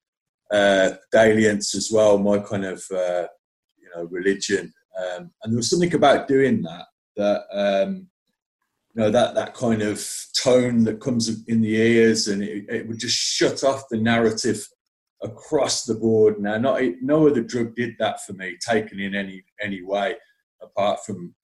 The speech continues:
uh, shooting coke. And it was, um, yeah, it was, it completely kind of started to take me out of self, and then I had to keep shooting more, like, as you describe, and then,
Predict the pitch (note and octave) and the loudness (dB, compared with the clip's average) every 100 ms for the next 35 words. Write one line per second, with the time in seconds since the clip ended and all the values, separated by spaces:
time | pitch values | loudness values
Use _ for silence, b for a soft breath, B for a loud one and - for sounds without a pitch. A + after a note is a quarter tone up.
0 | - F2 E2+ F2 - G#2+ - E2+ D#2+ G2 | -14 -8 -8 -8 -8 -6 -8 -12 -12 -8
1 | F#2+ F2 - D#2 - _ _ _ _ _ | -6 -8 -14 -16 -20 _ _ _ _ _
2 | _ G#2+ F#2+ A2 A2+ G#2 - - - - | _ -8 -4 2 2 2 -2 -8 -10 -14
3 | _ _ _ - G2+ G2 F#2 F2 D#2+ - | _ _ _ -2 0 0 -2 -6 -16 -20
4 | _ _ _ _ _ C#3 B2+ G#2+ G#2 A#2+ | _ _ _ _ _ 0 0 -2 -4 -4
5 | - - - B2 - A#2+ A2 - C3+ C3+ | -4 -8 -6 -6 -6 -4 -6 0 0 2
6 | A2 A2+ A2+ G#2+ G#2 F#2+ G2+ G2 F#2+ F2 | 2 0 0 -4 -4 -2 -2 -2 -4 -10
7 | - - _ - F#2 F2 - - G#2+ G#2+ | -14 -20 _ -4 -4 -4 -6 -2 -2 0
8 | G#2 D#2 - G#2+ G#2 G#2 G2+ G2+ F#2+ G#2 | -2 -2 -2 0 0 -2 -8 -10 -8 -10
9 | - - A2+ - A#2 G2+ F#2+ G2+ G#2+ G#2+ | -10 -6 -6 -4 -2 -2 -4 -2 0 2
10 | G#2+ G#2 - F2 G2 G#2 - A2 - - | 2 -2 -8 -6 -4 -4 -6 -8 -8 -4
11 | A2+ G#2+ G#2+ G#2+ G2 F#2+ G2 | 0 4 4 2 -4 -6 -8